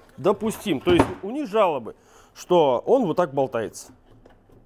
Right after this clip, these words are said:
Э, я говорю, если он будет сильно болтаться, то есть, вот здесь вот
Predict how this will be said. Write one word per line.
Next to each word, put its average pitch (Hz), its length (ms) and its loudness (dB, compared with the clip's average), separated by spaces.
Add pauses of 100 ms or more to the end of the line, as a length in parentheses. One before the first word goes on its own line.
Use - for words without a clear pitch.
(920)
Э, 110 320 -8
я 135 160 -6
говорю, 156 160 -6
если 160 320 -2
он 143 120 -4
будет 147 200 -4
сильно 135 260 -6
болтаться, 139 480 -2
то 131 100 -8
есть, 120 140 -10
вот 131 160 -4
здесь 123 280 -8
вот 104 100 -14